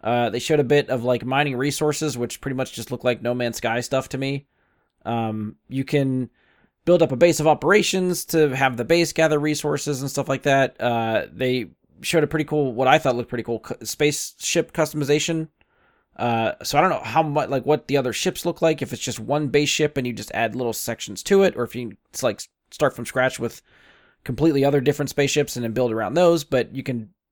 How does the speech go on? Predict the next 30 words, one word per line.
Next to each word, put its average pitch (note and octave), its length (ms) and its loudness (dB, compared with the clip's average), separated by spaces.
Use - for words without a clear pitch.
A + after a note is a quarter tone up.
make B2+ 220 -4
a D#3 40 0
spaceship D3 440 2
and A#2 100 -6
fly C3+ 180 2
it C3 60 2
around, C3+ 280 2
which A2+ 120 -4
sounds A2+ 240 -2
awesome. G#2 360 -4
Um, A2+ 420 -4
they've C#3 220 2
teased E3+ 340 -2
that D3 180 6
there D3 180 6
are C#3 100 2
over C#3+ 480 4
one A#2+ 220 0
hundred E3+ 360 -2
systems B2 580 -2
and B2+ 160 -4
over B2 280 -2
one C#3+ 320 -2
thousand D3 420 2
planets C#3 400 -2
to D3 160 -2
explore B2+ 640 -2
in C3 160 -2
this C3 200 -4
universe, A2 500 -8